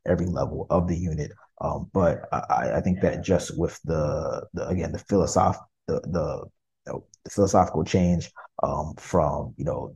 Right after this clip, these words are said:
zero blitz, a lot of blitzing to a more conservative effort. Um, just overall, it's, it's a defense that's built to make you work for everything. I think that,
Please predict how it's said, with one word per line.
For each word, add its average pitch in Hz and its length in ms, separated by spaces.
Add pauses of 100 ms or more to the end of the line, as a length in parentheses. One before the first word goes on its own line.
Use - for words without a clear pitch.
(160)
zero 98 260
blitz, 90 680
a - 80
lot 92 200
of 80 120
blitzing 90 400
to 92 60
a 85 120
more 82 240
conservative 90 680 (380)
effort. 87 420 (200)
Um, 80 220
just 113 220
overall, 95 420
it's, - 480
it's - 160
a 101 60
defense 90 420
that's 80 220
built 90 380
to 87 100
make 78 200
you 87 120
work 87 240
for - 120
everything. - 380
I 87 80
think 85 220
that, 73 240